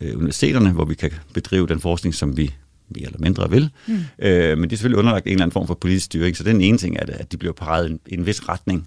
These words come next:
Speaker 1: og der er ting, de ikke må lave eller må sige. Øh, det er jo selv sagt sådan.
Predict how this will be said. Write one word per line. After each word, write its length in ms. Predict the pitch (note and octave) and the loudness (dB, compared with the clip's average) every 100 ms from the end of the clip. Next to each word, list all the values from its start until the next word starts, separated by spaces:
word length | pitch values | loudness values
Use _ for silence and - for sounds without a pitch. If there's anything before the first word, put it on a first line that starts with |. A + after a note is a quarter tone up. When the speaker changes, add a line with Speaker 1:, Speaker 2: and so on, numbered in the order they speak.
| - | -6
Speaker 1:
og 60 | - | -6
der 60 | |
er 40 | - | -4
ting, 280 | - - | -2 -4
de 40 | - | -2
ikke 220 | F#2 F#2 | 0 2
må 220 | F2 E2+ | 4 2
lave 260 | D#2+ D#2 F2 | 2 2 2
eller 140 | D2+ | 2
må 180 | D#2+ - | 2 0
sige. 420 | - E2 D#2 E2+ - - - - - | 0 2 4 2 0 -18 -18 -20 -4
Øh, 200 | - C2 - - - - | 0 0 0 -6 -4 2
det 160 | D#2 | 4
er 60 | C2+ | 4
jo 220 | G#1+ E2+ | 2 -2
selv 220 | - - | -4 -2
sagt 220 | - - | -4 -4
sådan. 280 | - - D#2+ | -6 -6 -6